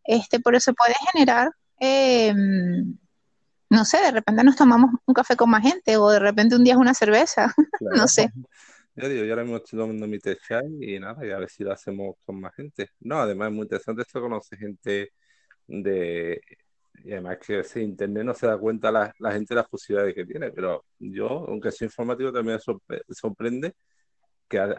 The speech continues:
Speaker 2: hasta hace no tantos años esto de hablar sin coste económico, sin hacer una conferencia con una persona tan lejos, pues fíjate si estamos lejos, sería, hubiera sido casi imposible, y
Speaker 1: Sí.
Speaker 2: ahora la facilidad que tenemos y conocer gente tan lejos siempre lo, lo
Speaker 1: No, y,
Speaker 2: dice.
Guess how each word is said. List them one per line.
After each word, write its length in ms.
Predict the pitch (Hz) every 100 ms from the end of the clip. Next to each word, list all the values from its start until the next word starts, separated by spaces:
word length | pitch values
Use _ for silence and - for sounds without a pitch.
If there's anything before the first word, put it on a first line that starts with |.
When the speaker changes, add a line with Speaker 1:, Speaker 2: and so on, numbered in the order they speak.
| 95
Speaker 2:
hasta 220 | - 98
hace 180 | - 117
no 100 | 113
tantos 300 | 120 104 110
años 260 | 120 127 117
esto 140 | -
de 60 | 110
hablar 540 | 101 107 113 113 110 _ _ _ _ _ _
sin 240 | - 104
coste 300 | - 117 -
económico, 500 | 98 104 123 113 110
sin 180 | - 110
hacer 240 | 107 -
una 80 | 113
conferencia 480 | 110 104 107 110 110
con 140 | 113
una 100 | 113
persona 380 | 104 95 113 117
tan 200 | 110 104
lejos, 320 | 95 113 -
pues 220 | 131 107 -
fíjate 220 | 135 127
si 100 | 113
estamos 340 | - 104 98
lejos, 300 | 147 170 101 - _ _
sería, 400 | - 98 101 113
hubiera 200 | 120 110
sido 200 | 104 110
casi 240 | 120 - 123
imposible, 480 | 113 98 147 165
y 20 | -
Speaker 1:
Sí. 60 |
Speaker 2:
ahora 340 | 104 107 135 170 _ _ _ - _ _ _
la 160 | 101 101
facilidad 460 | 98 92 98 101
que 100 | 113
tenemos 440 | 113 104 120 170 165
y 320 | 104 95 87
conocer 420 | - 95 95 - 98
gente 280 | 104 110 -
tan 200 | 110 107
lejos 220 | 117 120
siempre 320 | 117 98 107
lo, 240 | 104 98 180
lo 100 | - -
Speaker 1:
No, 80 | 285
y, 40 |
Speaker 2:
dice. 140 | 370